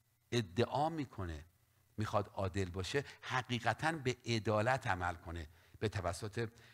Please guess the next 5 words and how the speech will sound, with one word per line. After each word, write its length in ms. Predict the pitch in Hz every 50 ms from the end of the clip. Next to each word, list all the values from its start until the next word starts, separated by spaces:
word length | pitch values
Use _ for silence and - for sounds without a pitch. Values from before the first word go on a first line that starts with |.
| - _ -
روح 260 | 101 117 113 95 95
القدس. 720 | 104 101 101 87 90 104 98 95 123 101 - - - - - _ _ _ _ _ _ _ _ _ _ _ _ _ _ _ _ _ _ _ _ _ _ _ _ _ _ _ _ _ _ _ _ _ _ _ _ _ _ _ _ _ _ _ _ _ _ _ _ _ _ _ _ _ _ _ _ _ _ _ - - - - - - - - -
شخصی 320 | - - 185 180 - - 160
به 100 | 160 139
نام 380 | 139 139 143 143 139 123 101